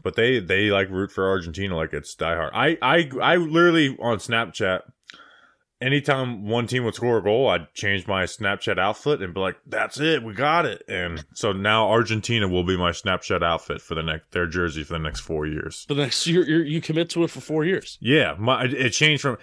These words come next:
Speaker 1: Uruguay was mine, uh, last time. I think I, 'cause I think Uruguay beat Argentina in the last World Cup, and I did it just to piss off my Guatemalan
Speaker 2: Oh,
Speaker 1: friends.
Speaker 2: man.
Speaker 1: And I
Speaker 2: I'll
Speaker 1: just
Speaker 2: tell you
Speaker 1: never
Speaker 2: what, though.
Speaker 1: changed it.
Speaker 2: I'll tell you what, though, Julian, that Mbappe kid is, like, he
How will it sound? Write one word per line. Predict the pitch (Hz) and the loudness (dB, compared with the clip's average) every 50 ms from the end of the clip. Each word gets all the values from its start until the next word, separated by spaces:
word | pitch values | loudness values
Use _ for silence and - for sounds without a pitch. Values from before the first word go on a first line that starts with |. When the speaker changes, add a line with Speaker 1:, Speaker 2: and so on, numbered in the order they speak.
| - - - - | -14 -16 -8 -4
Speaker 1:
Uruguay | 135 156 131 139 185 220 226 214 160 143 127 123 117 113 | -2 0 4 6 6 6 6 6 4 4 6 6 6 6
was | 110 110 110 98 - - | 6 4 2 2 0 0
mine, | 123 117 113 107 107 101 98 98 - - _ - | 0 2 2 2 2 0 -2 -4 -8 -10 _ -2
uh, | 104 104 101 95 90 85 82 82 80 _ _ _ - | 0 2 4 4 4 4 2 0 -4 _ _ _ -4
last | - 113 113 113 - - | 2 4 4 4 4 0
time. | 131 113 | -2 -2
I | 120 | -2
think | - - 170 170 170 - - - - - | 0 2 2 2 0 -2 -20 -16 -6 -2
I, | 117 117 113 | 0 0 0
'cause | - - - - - 131 147 | -2 -6 -10 -4 -4 0 0
I | 156 | 0
think | 147 254 254 233 170 | 0 0 0 2 4
Uruguay | 160 160 156 139 151 147 | 4 6 6 6 6 4
beat | 131 107 107 123 127 120 - - | 4 4 2 2 2 2 0 -2
Argentina | 117 117 117 110 101 104 92 - 110 107 101 | 0 2 2 2 0 -4 -4 -2 -2 0 0
in | 98 92 | 0 0
the | 92 | 2
last | 90 90 92 98 95 - - | 2 2 2 2 0 0 0
World | 101 98 90 - | 0 0 0 2
Cup, | - 104 104 - - - | 0 0 0 0 -4 -8
and | 92 87 | -6 -4
I | 87 87 | -4 -2
did | 85 98 95 | 0 0 0
it | 92 85 | -2 0
just | 78 90 85 - - | -2 -4 -4 -4 -6
to | - | -14
piss | - - 92 85 - - | -12 -8 -8 -6 -2 -2
off | 85 82 - - | -2 -2 -2 -2
my | 82 78 78 76 76 73 - _ _ _ - - - _ _ _ _ - | -4 -4 -4 -4 -4 -8 -10 _ _ _ -20 -20 -20 _ _ _ _ -6
Guatemalan | 87 85 80 78 78 80 78 78 76 76 73 - | -4 -2 -2 -2 -2 -2 -2 -2 -2 -4 -4 -4
Speaker 2:
Oh, | |
Speaker 1:
friends. | 117 110 98 85 82 85 | -4 -2 -4 -4 -6 -8
Speaker 2:
man. | 87 95 98 95 85 80 - _ _ _ _ - - - - - - - 202 - - - | -6 -6 -6 -6 -8 -12 -16 _ _ _ _ -20 -20 -20 -20 -20 -20 -20 -20 -20 -14 -8
Speaker 1:
And | - 87 82 | -6 -4 -2
I | 78 | -2
Speaker 2:
I'll | 78 | -2
Speaker 1:
just | 76 82 | 0 0
Speaker 2:
tell | - 208 202 | 2 4 4
you | |
Speaker 1:
never | 196 190 | 4 4
Speaker 2:
what, | 208 202 | 2 0
though. | - 180 147 | 2 2 2
Speaker 1:
changed | 131 117 107 | 2 0 -2
it. | - - _ - 98 _ _ _ - - | -6 -12 _ -20 -20 _ _ _ -12 -8
Speaker 2:
I'll | 143 | -6
tell | 143 208 208 | -4 0 0
you | 190 185 | 2 2
what, | 190 185 | 0 0
though, | - 151 131 | 0 -2 -2
Julian, | 123 120 127 127 127 120 113 | 0 -2 -2 0 0 0 0
that | 139 170 - | -2 -2 -2
Mbappe | 151 120 92 123 131 139 - 123 110 95 - | -4 -4 -2 0 -2 0 0 -2 -4 -4 -4
kid | - 117 104 95 | -4 -4 -4 -2
is, | 92 85 82 - - - - _ _ _ _ _ - | -4 -6 -6 -8 -8 -10 -10 _ _ _ _ _ -4
like, | 120 104 92 | -2 -2 -4
he | - - 185 160 - | -4 -6 -8 -8 -8